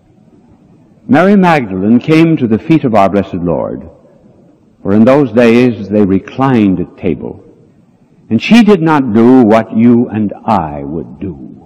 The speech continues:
She did not pour out that precious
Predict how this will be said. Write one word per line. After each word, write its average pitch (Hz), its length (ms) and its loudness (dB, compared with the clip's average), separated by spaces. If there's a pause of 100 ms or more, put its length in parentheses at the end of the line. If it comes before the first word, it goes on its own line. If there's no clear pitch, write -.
(1300)
She 196 180 0
did 185 180 2
not 160 340 -2
pour 147 360 0
out 104 380 0
that 104 260 -2
precious 98 380 -6